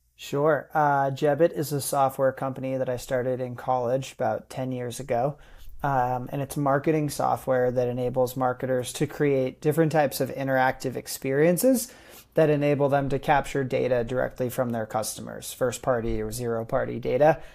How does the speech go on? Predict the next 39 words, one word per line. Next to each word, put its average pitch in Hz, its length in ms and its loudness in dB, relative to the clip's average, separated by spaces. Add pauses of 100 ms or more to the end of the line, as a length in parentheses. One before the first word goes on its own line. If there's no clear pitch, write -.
(200)
Um, 135 280 -2
and 131 120 -6
so 151 120 0
the 147 80 4
most 160 240 6
common 147 320 2
example 127 520 -2
would 120 120 0
be 120 380 -2 (300)
a 143 80 2
brand 131 440 2
uses 127 380 -2
Jebit 139 520 0
to 139 140 -4
create 135 300 0
a 123 80 -2
quiz 151 540 2
for 135 200 0
their 120 160 0
website 160 540 2
that 139 140 2
would 131 120 2
match 127 360 -4
consumers 123 600 -6
to - 120 -8
the 120 80 -4
right 117 240 -2
products 120 420 -4
for 127 140 -10
them. 107 300 -12
So 120 320 -4
let's 120 180 -4
say 123 140 -2
I 117 120 -2
love 117 320 -4 (400)
snowboarding 175 640 8
and 143 120 -2
I'm, 120 320 -8
I 120 340 -2